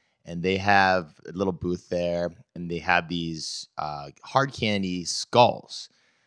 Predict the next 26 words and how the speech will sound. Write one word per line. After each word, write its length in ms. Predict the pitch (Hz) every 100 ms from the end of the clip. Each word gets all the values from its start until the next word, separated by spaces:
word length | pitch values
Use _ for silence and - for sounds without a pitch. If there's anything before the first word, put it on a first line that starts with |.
| _ _ -
um, 480 | 85 80 76 73 78
that 100 | 87
were 80 | 92
maybe, 280 | 90 92
like, 180 | 87 87 _ _ -
the 60 |
size 400 | - 92 87 85
of, 120 | 87
like, 540 | 87 85 85 - - - _ _ _ 87
a 20 |
little 200 | 90 95
bit 100 | 87
smaller 400 | - 90 87 90
than 80 | 85
a 40 |
ping 180 | 80 90
pong 200 | 87 110
ball. 280 | 123 139 151 _ _ _ _ -
And 600 | 101 101 98 95 95 87 - _ _ _
we, 220 | 95 110 _
they 180 | 104 101 -
hooked 200 | 123 -
us 120 | 117
up 140 | 107 104
with 80 | -
some, 480 | 98 92 87 87